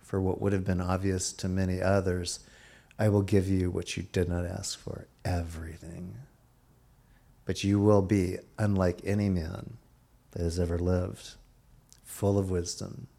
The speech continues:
And the idea there is that he would represent a kingdom age in which prosperity was abounding. Peace would be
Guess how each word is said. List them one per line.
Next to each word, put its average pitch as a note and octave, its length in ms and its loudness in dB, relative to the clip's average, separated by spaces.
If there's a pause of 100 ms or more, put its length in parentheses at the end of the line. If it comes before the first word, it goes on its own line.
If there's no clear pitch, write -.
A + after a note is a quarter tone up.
(1160)
And A2 100 4
the A2 100 10
idea B2 380 8
there A2+ 360 8
is G#2+ 160 4
that G#2 180 2
he A2 260 4
would G#2 180 4
represent F#2+ 960 0
a G#2+ 140 0
kingdom A#2+ 640 2
age - 680 -6
in G2 100 -6
which G2 260 -4
prosperity G#2 880 0
was F#2 180 -4
abounding. F#2 1000 -2 (840)
Peace - 760 -2 (840)
would G2+ 200 0
be G2+ 460 4